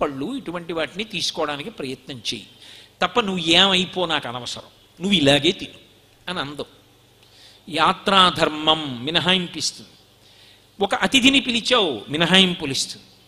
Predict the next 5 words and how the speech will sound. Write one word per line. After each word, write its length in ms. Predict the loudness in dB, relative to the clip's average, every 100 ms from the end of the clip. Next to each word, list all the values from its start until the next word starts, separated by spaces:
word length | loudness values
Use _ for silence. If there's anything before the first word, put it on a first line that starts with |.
| _ -20 -20 _ -10
ఒక 120 | -2
అభ్యాగతిని 680 | 0 0 6 6 6 4 2
పిలిచావు, 640 | 2 2 4 4 4 0 -2
మినహాయింపులు 600 | 0 6 6 6 0 -4
ఇస్తుంది. 320 | -4 -4 -10